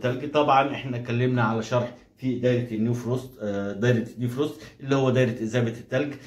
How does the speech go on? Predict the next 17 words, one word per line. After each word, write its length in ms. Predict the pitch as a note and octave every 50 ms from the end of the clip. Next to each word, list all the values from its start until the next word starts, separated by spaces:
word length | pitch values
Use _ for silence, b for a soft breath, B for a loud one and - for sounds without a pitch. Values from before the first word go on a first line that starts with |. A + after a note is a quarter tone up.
| B B B
التلاجة 360 | - - C3 B2 B2+ C3 A#2
كل 300 | G#2+ - - C3 B2 A2+
فترة 400 | A#2+ - C3 C3 - C3+ C#3 C#3
بيكون 380 | - A2+ A2 G#2+ - B2 B2 A#2+
فيها 240 | A#2 - B2+ B2 A#2+
سخان، 360 | A#2 - G#2+ - - B2 B2+
التلج 320 | C3 B2+ - B2+ A#2+ A2
زيادة 440 | G#2+ G2+ G2 A2 A#2 B2 B2+ A#2+ A#2+ B B B B B B -
بي-، 300 | G#2+ B2+ B2+ B2 A#2+ A#2+
بي-، 320 | - G#2+ G#2+ G#2 G#2 G#2 G#2 G2+ G2 G2 G2 F#2+
التلاجة 380 | F#2 - - G#2+ A2 A#2+ A#2+
بتفصل 380 | A#2 - - C3 C3 - E3 D#3
والسخان 680 | D3+ D3+ D#3 E3 D3 C3 - - - A#2+ - C3 B2 A#2
بيشتغل 420 | A2 G#2+ - - C#3 C#3 E3 E3 E3 B B B B B -
بيذوب 500 | C#3+ C#3+ C#3 C#3 D3 C#3+ C#3+ C#3+ C3+ A2 G#2+
التلج 420 | A2+ A2+ - C3 C3 B2+ A2+ G#2+ G#2+
دوت. 260 | G#2 G2 F2+ E2+